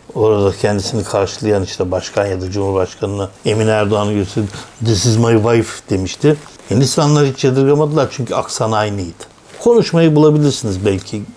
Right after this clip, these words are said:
internette. Gerçekten öyle söyledi. "This is my wife." Şimdi Amerika'ya gelelim. Amerika Erdoğan'ı kabul eder mi?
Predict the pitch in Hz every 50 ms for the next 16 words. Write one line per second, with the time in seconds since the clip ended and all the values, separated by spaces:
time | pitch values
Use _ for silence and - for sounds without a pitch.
0 | - - - 131 135 104 98 - 104 98 95 95 90 - - - - - - -
1 | - - - - - 120 110 104 - - 107 87 - - 127 127 113 101 92 -
2 | - 98 98 98 107 107 101 104 104 107 107 104 101 98 101 98 95 85 - -
3 | - - - - - - - - 247 302 339 269 - - - - - - - -
4 | - - - - - - - - - 113 131 139 139 135 - - 120 110 104 95
5 | 92 90 90 90 87 85 82 - - - - - - 104 117 147 175 180 151 127
6 | 123 123 123 120 117 113 110 113 131 135 - - 120 110 110 110 110 107 101 101
7 | 104 98 95 90 82 82